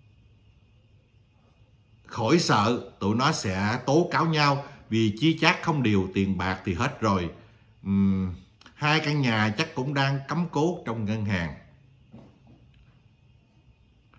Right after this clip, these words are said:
Càng ngày càng thấy tụi nó quá bẩn thỉu, thương Cường quá. Tuy nhiên, đời có vai có trả, nghiệp quật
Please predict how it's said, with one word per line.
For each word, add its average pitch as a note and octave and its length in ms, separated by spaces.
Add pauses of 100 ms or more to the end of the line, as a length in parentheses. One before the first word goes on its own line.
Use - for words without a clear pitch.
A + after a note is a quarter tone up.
(500)
Càng B2+ 220
ngày A#2+ 340
càng A2 300
thấy E3 260
tụi G#2 120
nó A#2 200
quá D#3+ 220
bẩn G3 240
thỉu, A2 300 (300)
thương C3 220
Cường F#2 260
quá. C#3+ 260 (320)
Tuy B2 140
nhiên, C#3+ 340 (240)
đời A#2 340
có E3 140
vai D#3+ 220
có F3+ 220
trả, G2+ 320 (100)
nghiệp G2 380
quật F#2 160